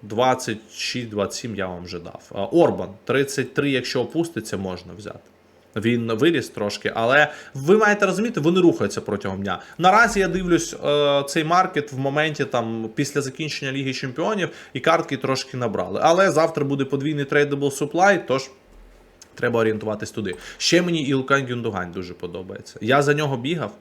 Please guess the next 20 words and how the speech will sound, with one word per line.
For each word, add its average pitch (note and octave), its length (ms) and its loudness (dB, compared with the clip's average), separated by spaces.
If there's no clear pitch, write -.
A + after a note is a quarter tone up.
він C3+ 280 4
класний, C3 520 0
фінеси C#3 520 2
нереальні, C3 680 4
він B2 200 2
шикарний C3+ 520 2
бокс-ту-бокс, C3 680 0
і D3 120 4
він D#3 200 4
дуже D3 220 2
сильно C#3+ 280 0
впав, F3 320 2
і B2+ 60 -4
він C#3 160 -4
ще - 160 -4
і C3+ 120 -2
лінк C3 280 -2
до A#2+ 380 4
Жоао A2+ 280 0
Фелікса. - 480 -10